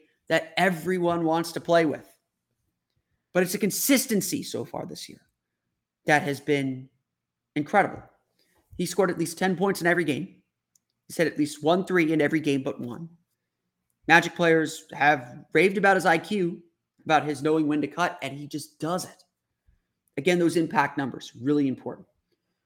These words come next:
According to N B A dot com's lineup data, the Magic have a plus one point one net rating with Wagner on the floor.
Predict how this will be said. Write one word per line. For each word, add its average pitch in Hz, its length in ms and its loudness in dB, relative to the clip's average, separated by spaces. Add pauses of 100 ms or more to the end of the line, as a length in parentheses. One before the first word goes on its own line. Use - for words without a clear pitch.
(160)
According 202 300 0
to 196 100 -2
N 185 180 0
B 180 100 2
A 175 80 4
dot 160 220 2
com's 151 360 -2
lineup 156 500 -2
data, 123 240 -4 (880)
the 156 80 -2
Magic 165 280 6
have 160 180 -4
a 147 60 0
plus 180 420 -4
one 165 220 0
point 180 240 -2
one 151 280 2
net 143 220 2
rating 117 280 0 (1080)
with 139 160 -2
Wagner 143 360 6
on 131 80 -2
the 120 60 -6
floor. - 300 -14